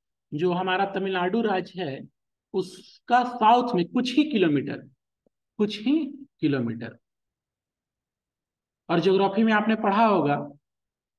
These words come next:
India और श्रीलंका के बीच में समुद्र का पानी है,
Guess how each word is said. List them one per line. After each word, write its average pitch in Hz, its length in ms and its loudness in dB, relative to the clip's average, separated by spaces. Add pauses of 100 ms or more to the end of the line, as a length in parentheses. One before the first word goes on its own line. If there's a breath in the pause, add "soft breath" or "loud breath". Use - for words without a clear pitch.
(180)
India 240 720 2 (340)
और 196 120 -4
श्रीलंका 196 880 -4 (1120)
के 185 100 0
बीच 220 340 -2
में 165 540 -2 (920)
समुद्र 202 460 -4
का 214 100 -4
पानी 202 380 -4
है, 196 200 -10